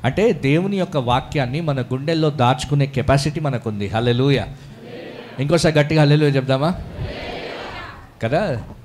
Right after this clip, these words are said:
ఇప్పుడు ఈరోజు మిమ్మల్ని అడిగినాను, లేక మీరు, మీరు ఎప్పుడైనా మీతో మీలో మీరు ప్రశ్నించుకున్నారనుకోండి,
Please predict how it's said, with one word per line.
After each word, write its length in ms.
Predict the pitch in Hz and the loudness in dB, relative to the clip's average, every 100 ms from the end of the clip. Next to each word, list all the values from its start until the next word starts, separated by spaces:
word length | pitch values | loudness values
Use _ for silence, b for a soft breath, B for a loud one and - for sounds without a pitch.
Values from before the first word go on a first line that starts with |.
| - | -6
ఇప్పుడు 260 | 127 147 | 0 4
ఈరోజు 340 | 147 147 170 165 | 6 6 6 4
మిమ్మల్ని 360 | 160 151 147 | 0 0 0
అడిగినాను, 440 | 135 139 147 143 139 | 0 0 0 0 0
లేక 220 | 131 127 | 0 -2
మీరు, 280 | 131 151 170 | 0 0 0
మీరు 200 | 165 151 | 0 2
ఎప్పుడైనా 400 | 147 151 143 143 | 2 0 0 0
మీతో 320 | 135 151 160 | -2 0 2
మీలో 340 | 143 160 170 | 2 2 4
మీరు 200 | 160 156 | 2 0
ప్రశ్నించుకున్నారనుకోండి, 1120 | 147 127 - 151 143 147 143 135 127 127 117 | 0 -2 0 -2 0 0 2 2 0 -2 -2